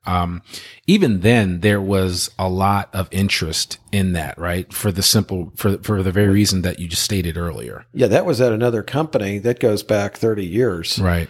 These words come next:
Speaker 1: right.
Speaker 2: And, uh, uh, yeah, we, we, we were very successful right from the get-go.
Speaker 1: Yeah.
Speaker 2: Uh, with, uh, basically what was a, a, a simple newspaper of sorts that had job openings for A E firms all over the country.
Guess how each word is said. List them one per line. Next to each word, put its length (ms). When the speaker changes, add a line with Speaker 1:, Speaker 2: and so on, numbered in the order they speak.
Speaker 1:
right. 340
Speaker 2:
And, 380
uh, 460
uh, 380
yeah, 320
we, 260
we, 480
we 400
were 140
very 260
successful 720
right 320
from 220
the 80
get-go. 540
Speaker 1:
Yeah. 320
Speaker 2:
Uh, 480
with, 480
uh, 420
basically 580
what 160
was 240
a, 520
a, 60
a 40
simple 540
newspaper 880
of 100
sorts 600
that 120
had 200
job 300
openings 520
for 280
A 100
E 220
firms 420
all 160
over 160
the 80
country. 520